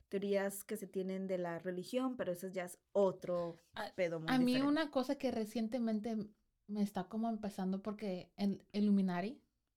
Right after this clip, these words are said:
Speaker 1: Ah, pero eso ha estado ahí, güey,
Speaker 2: No,
Speaker 1: todo el
Speaker 2: ya, ya,
Speaker 1: tiempo.
Speaker 2: ya. Pero, like, leí en una revista Life
Speaker 1: Ajá.
Speaker 2: o Time Life, no sé cómo se llama, de conspiraciones.
Speaker 1: Ujú.
Speaker 2: Y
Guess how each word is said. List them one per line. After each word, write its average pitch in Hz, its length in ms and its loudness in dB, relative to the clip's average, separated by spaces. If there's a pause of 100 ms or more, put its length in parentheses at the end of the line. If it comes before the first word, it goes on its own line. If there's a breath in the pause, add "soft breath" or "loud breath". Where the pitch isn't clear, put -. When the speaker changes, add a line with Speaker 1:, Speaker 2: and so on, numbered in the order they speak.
(420)
Speaker 1:
Ah, 160 340 -8
pero 226 180 -6
eso 285 400 -6
ha 262 80 -2
estado 277 300 -6
ahí, 262 260 -4
güey, 320 260 -10
Speaker 2:
No, 262 40 -12
Speaker 1:
todo 330 120 2
el 285 80 2
Speaker 2:
ya, 330 160 6
ya, - 20 0
Speaker 1:
tiempo. 320 220 0
Speaker 2:
ya. 208 200 -2 (480 loud breath)
Pero, 226 380 2
like, 202 560 0 (720)
leí 240 600 2 (520)
en 226 180 0
una 247 640 -2
revista 214 400 -4
Life 214 460 -2 (340)
Speaker 1:
Ajá. 190 320 -8 (160)
Speaker 2:
o 214 160 -4
Time 202 280 -2
Life, 220 280 -2
no 208 80 -6
sé 208 100 -10
cómo 220 160 -12
se 220 120 -6
llama, 202 200 -2 (920 soft breath)
de 202 500 0
conspiraciones. 208 920 -2 (100)
Speaker 1:
Ujú. 214 180 -6
Speaker 2:
Y 220 480 -2